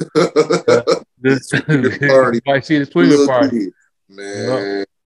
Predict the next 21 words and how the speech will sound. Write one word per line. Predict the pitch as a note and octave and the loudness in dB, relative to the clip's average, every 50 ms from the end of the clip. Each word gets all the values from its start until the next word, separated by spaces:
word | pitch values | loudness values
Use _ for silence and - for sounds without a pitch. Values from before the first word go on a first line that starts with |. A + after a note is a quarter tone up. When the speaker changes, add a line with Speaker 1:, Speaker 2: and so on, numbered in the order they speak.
| _ | _
Speaker 2:
Right | A2+ A#2 B2+ C3 | -4 -2 0 0
Speaker 1:
Man. | C#3 C#3 C#3 | 0 0 0
Speaker 2:
after | - D#3+ C#3 | -2 -4 -6
the, | C3+ C#3 C#3 C#3 C#3 C#3+ | -6 -6 -8 -8 -12 -14
you | C#3 | -12
know, | C3+ C3 B2+ C3 B2+ B2+ B2+ _ _ _ _ _ _ _ _ _ _ _ _ _ _ _ _ | -10 -8 -8 -8 -8 -10 -12 _ _ _ _ _ _ _ _ _ _ _ _ _ _ _ _
right | G2+ A2+ | -10 -6
after | B2 B2+ B2+ - C3+ | -4 -4 -4 -4 -6
the, | A#2+ B2 | -8 -8
you | B2 A#2+ A#2+ B2 B2+ B2+ | -10 -12 -12 -12 -12 -12
know, | A#2+ A#2+ A#2 A2+ A2+ A2+ _ _ _ _ _ _ _ _ _ _ _ _ _ _ _ _ _ _ _ _ | -12 -12 -12 -14 -16 -18 _ _ _ _ _ _ _ _ _ _ _ _ _ _ _ _ _ _ _ _
Twinkies | - D3 C#3+ C#3 - C3+ C3 B2+ B2 | -10 -10 -10 -8 -8 -8 -8 -6 -6
and, | B2+ B2 A#2+ A#2 A#2 A#2 A2+ _ _ _ _ _ _ _ _ _ _ _ _ _ _ _ _ _ _ _ _ _ | -8 -8 -8 -10 -12 -14 -16 _ _ _ _ _ _ _ _ _ _ _ _ _ _ _ _ _ _ _ _ _
Twinkies | D3 C#3 B2+ B2+ B2 B2+ | -12 -12 -10 -12 -12 -12
in | B2 | -12
the | A#2+ | -12
session. | A2+ - D3 C3 A#2+ A#2 - F#2 F#2 _ _ _ _ _ _ _ _ _ _ _ _ _ | -8 -4 -4 -4 -4 -6 -12 -18 -20 _ _ _ _ _ _ _ _ _ _ _ _ _
But, | - A2 A2 A2+ | -4 -2 0 0
um, | A2+ A2 A2 A2 A2 G#2+ G#2+ G#2+ G#2+ G#2 C#3 - | 0 -2 -2 -4 -6 -8 -10 -12 -8 -8 0 2
Speaker 1:
And | C3+ B2+ B2 A#2 | 2 2 4 4
burrito. | G2+ A#2 A#2 B2 C3 B2+ A#2+ A2+ G2 F2 E2+ - | 4 6 6 6 4 4 2 2 2 0 -2 -6